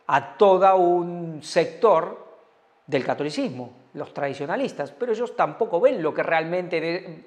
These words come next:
había en esa época gloriosa del medioevo, como era puro paganismo. Y la segunda invitación de Francisco es cuidar las relaciones, tal como el túnel conecta y enlaza dos lugares diferentes.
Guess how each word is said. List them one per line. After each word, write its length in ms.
había 320
en 80
esa 360
época 520
gloriosa 840
del 160
medioevo, 580
como 220
era 260
puro 300
paganismo. 580
Y 80
la 120
segunda 340
invitación 500
de 80
Francisco 540
es 100
cuidar 340
las 160
relaciones, 680
tal 180
como 180
el 80
túnel 320
conecta 520
y 120
enlaza 480
dos 220
lugares 340
diferentes. 680